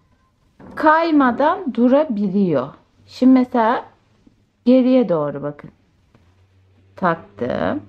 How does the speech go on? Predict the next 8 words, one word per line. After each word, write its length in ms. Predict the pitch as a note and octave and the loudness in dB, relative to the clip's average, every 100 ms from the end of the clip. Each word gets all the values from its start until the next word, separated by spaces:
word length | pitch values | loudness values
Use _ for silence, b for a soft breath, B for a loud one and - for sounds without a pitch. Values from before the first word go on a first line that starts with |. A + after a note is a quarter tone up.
| _ _ _ _ _ _ _ _ _ _ _ _ _ - | _ _ _ _ _ _ _ _ _ _ _ _ _ -2
Hep 300 | D#4 F4 - | 0 0 -4
kendinize 760 | E4+ D4 C4+ C4 B3+ C4 C4+ | 0 2 2 2 2 2 0
doğru 320 | B3 F#3 D#3+ E3 | 2 0 0 -2
veya 320 | F3+ F3 G#3 | -2 -2 -2
hep 260 | C#4+ D#4 | -4 -4
geriye 380 | - A3 A#3 A#3 | -2 0 2 2
doğru 260 | G3+ E3+ E3+ | 2 0 -4
çıkardığınızda 1040 | - - C#4+ A#3 A#3 G3+ E3+ E3 - E4 | -8 -2 0 2 0 0 -2 -6 -6 -6